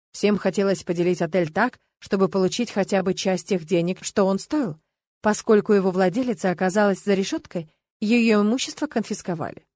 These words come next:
«Если бы можно было просто пользоваться отелем, я бы вас здесь не собрал»,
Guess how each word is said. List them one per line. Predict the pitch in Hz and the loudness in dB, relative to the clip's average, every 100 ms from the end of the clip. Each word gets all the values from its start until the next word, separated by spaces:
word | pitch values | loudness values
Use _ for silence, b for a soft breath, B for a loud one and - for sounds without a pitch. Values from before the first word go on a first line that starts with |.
| - | -4
«Если | 233 320 339 | 2 4 6
бы | 302 | 6
можно | 294 339 311 277 | 6 6 4 4
было | 302 285 | 6 4
просто | 294 294 262 | 4 2 2
пользоваться | - 285 247 240 - 226 | 2 2 4 2 4 4
отелем, | 214 285 320 214 180 | 4 2 2 2 2
я | 190 269 | 2 2
бы | 262 262 | 4 4
вас | 262 233 | 4 2
здесь | 247 - | -2 -2
не | 233 | -2
собрал», | - 208 151 104 | 0 -2 -2 -6